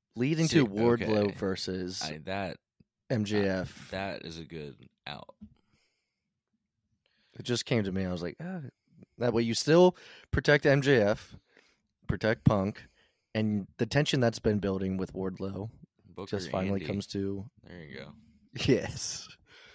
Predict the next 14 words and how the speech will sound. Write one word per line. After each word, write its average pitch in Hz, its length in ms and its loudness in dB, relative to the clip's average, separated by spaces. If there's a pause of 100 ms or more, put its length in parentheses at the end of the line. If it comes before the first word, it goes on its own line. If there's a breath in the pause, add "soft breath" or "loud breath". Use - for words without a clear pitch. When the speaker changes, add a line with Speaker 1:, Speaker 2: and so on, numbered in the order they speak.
(160 soft breath)
Speaker 1:
Well, 147 200 4
I 104 120 0
could 104 200 -6
book 107 180 0
it 101 120 2
better 98 220 2
than, 92 240 -4
uh, 87 140 -6
someone 117 360 0
that 87 140 -4
booked - 340 -4
this - 280 -6
men's 107 240 2
Rumble, 90 440 -4